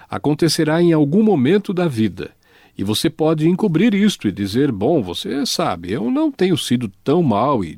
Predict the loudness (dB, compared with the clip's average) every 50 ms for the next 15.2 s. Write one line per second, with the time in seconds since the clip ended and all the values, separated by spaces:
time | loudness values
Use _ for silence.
0 | -16 _ -6 -4 -4 -2 -4 -4 -6 -6 -6 -6 -8 -8 -10 -6 -2 0 2 2
1 | 2 0 -4 -12 -20 -20 -20 -20 -20 _ _ _ _ _ _ _ _ _ -10 -4
2 | -2 0 0 0 0 -2 -4 -6 -4 -6 -6 -4 -2 0 0 0 0 -2 -2 0
3 | 0 0 0 0 -2 -4 _ _ _ _ _ _ _ _ _ _ -20 -20 _ _
4 | _ _ _ -4 -2 0 2 2 2 2 0 0 0 0 0 0 0 0 0 0
5 | 0 0 0 -2 -2 -4 -2 -2 -2 0 0 0 0 -2 -2 -4 -6 _ -2 0
6 | 2 2 2 2 2 2 2 2 2 2 2 0 -2 -4 -6 -4 -2 -2 -2 -2
7 | -6 -8 -14 -18 -20 -20 _ _ _ _ _ _ _ _ _ _ -4 -4 -2 -2
8 | -2 -2 -2 0 0 0 -2 0 0 0 0 0 -2 -2 -2 -2 -2 -2 0 0
9 | 0 2 2 0 0 -2 -2 -2 -2 -2 -2 0 0 0 -2 -2 0 2 2 2
10 | 2 2 -2 -2 0 -2 -2 0 0 -2 -2 -2 -2 -2 -2 0 0 0 0 0
11 | 0 0 -2 -2 -2 -4 -4 -6 -6 -8 -12 -14 _ -20 _ _ -20 -20 -20 -20
12 | -20 _ -4 -2 0 0 2 2 4 4 4 4 4 4 4 4 2 2 0 0
13 | 0 2 2 2 0 0 -2 -2 -2 -2 -2 -4 -2 -2 -2 -2 0 0 0 0
14 | 0 2 2 0 2 2 0 0 -2 -2 -6 -6 -2 -4 -4 -2 -2 -4 -4 -4
15 | -6 -8 -12